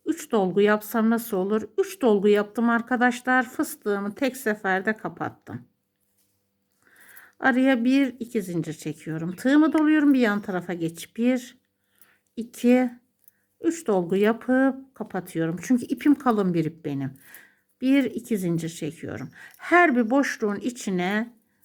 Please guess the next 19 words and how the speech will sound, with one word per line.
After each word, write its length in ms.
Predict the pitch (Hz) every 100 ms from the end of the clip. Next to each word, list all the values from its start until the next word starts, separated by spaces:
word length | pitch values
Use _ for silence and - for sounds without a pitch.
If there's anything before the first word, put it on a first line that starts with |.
| _
üç 280 | 370 339 -
dolgu 640 | 214 175 160 160 170 202 - _ _ _ _ _ _ _ _
veya 280 | 359 330 262
bilemediniz 680 | 233 226 226 208 214 214 196
dört 320 | 269 277 -
dolgu 300 | 196 170 170
yapıp 460 | 185 233 247 240 233 - -
ipinize 440 | 214 - 214 202 196
göre 220 | 185 185
işte, 480 | 170 - 233 240 - _ - _ _ _ _ _ - _ _ _ _
hatta 280 | - 240 254
angora 380 | - 269 233 247
yapıyorsanız 720 | 254 254 277 254 254 269 254
beş 260 | 277 277 -
dolgu 240 | 214 202
yapmanız 520 | 214 220 226 226 247
çok 280 | 247 233 -
güzel 360 | 180 175 156 151
durur. 240 | 170 208